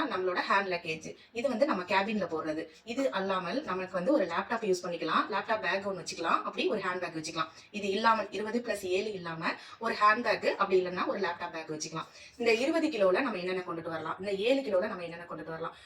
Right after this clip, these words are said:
உங்க வீட்ல எத்தனை நபர் இருக்கீங்க? சப்போஸ் நாலு பேர் இருக்கீங்கன்னா, ஒரு வயசுல இருந்தே உங்களுக்கு ஃபுல் டிக்கெட் தான். சப்போஸ் நாலு பேர் இருக்கீங்கன்னா, நாலு பேருக்குமே இந்த இருபது கிலோ வந்து, ஒவ்வொரு இருபது கிலோவுக்கும் நம்ம என்ன மாதிரி பொருட்களை பிளான் பண்ணி எடுத்துட்டு வரலாம்,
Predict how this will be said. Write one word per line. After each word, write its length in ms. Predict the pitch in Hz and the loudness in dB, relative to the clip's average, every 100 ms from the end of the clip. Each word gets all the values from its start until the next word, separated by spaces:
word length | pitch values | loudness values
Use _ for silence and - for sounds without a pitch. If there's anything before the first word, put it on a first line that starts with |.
| - | -6
உங்க 100 | 226 240 | 2 2
வீட்ல 220 | 302 285 208 | 6 4 4
எத்தனை 200 | 240 254 | 2 2
நபர் 200 | 196 190 | 2 0
இருக்கீங்க? 280 | 180 175 170 - - | 0 -6 -8 -10 -8
சப்போஸ் 260 | 214 247 233 190 | -4 -4 -2 2
நாலு 200 | 214 240 | 2 2
பேர் 100 | 220 | -2
இருக்கீங்கன்னா, 320 | 196 185 214 208 | -2 -4 -4 -2
ஒரு 100 | 247 262 | 2 2
வயசுல 240 | 247 247 | 2 -2
இருந்தே 160 | 208 247 | -2 -2
உங்களுக்கு 240 | 202 185 190 | 0 0 0
ஃபுல் 120 | 185 | -2
டிக்கெட் 200 | 165 170 170 | -2 -4 -2
தான். 160 | 277 370 - - | -2 -4 -12 -4
சப்போஸ் 240 | 233 269 233 | 0 2 4
நாலு 240 | 208 285 285 | 6 6 8
பேர் 120 | 254 262 | 6 6
இருக்கீங்கன்னா, 380 | 214 180 175 262 202 | 0 0 0 2 6
நாலு 180 | 269 269 | 6 6
பேருக்குமே 280 | 214 196 262 | 2 2 0
இந்த 100 | 220 196 | 0 0
இருபது 240 | 220 214 - - | 2 0 0 -2
கிலோ 160 | 202 208 180 | 0 0 0
வந்து, 200 | 175 285 - - - 247 | 0 -2 -2 -18 0 6
ஒவ்வொரு 200 | 277 302 247 | 8 8 6
இருபது 200 | 247 226 | 2 0
கிலோவுக்கும் 340 | 202 175 247 262 | 2 2 2 0
நம்ம 160 | 214 196 | -2 -2
என்ன 100 | 220 220 | -2 -2
மாதிரி 160 | 220 214 | 0 0
பொருட்களை 320 | 196 202 - - | -2 -4 -4 0
பிளான் 240 | - - 208 | 2 2 0
பண்ணி 140 | 208 277 | 0 -2
எடுத்துட்டு 260 | - 170 | -2 -4
வரலாம், 200 | 160 160 | -2 -4